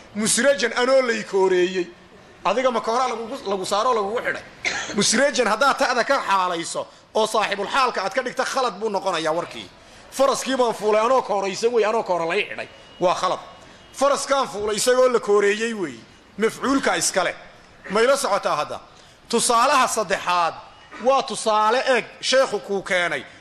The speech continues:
Waa tusaale suurtagal uu yahay in faacilka laga xaaleeyo. Suurtagalna uu yahay in mafcuulka laga xaaleeyo, daliil aynu ku kala saarnana ma hayno.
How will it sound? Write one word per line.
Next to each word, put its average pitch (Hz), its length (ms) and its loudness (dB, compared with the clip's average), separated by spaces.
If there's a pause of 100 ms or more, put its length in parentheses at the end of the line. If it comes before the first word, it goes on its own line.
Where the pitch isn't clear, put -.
(120)
Waa 262 200 2
tusaale 220 480 0
suurtagal 220 640 0
uu 233 80 -8
yahay 220 240 0
in 254 80 -6
faacilka 214 500 -2
laga 196 200 -2
xaaleeyo. 156 680 -4 (320)
Suurtagalna 247 880 0
uu 233 80 -6
yahay 240 260 0
in 262 120 -6
mafcuulka 240 460 -4
laga 220 200 0
xaaleeyo, 170 600 -4 (300)
daliil 226 500 2
aynu 208 260 2
ku 262 100 -2
kala 202 180 0
saarnana 190 440 0
ma 170 100 -4
hayno. 127 340 -10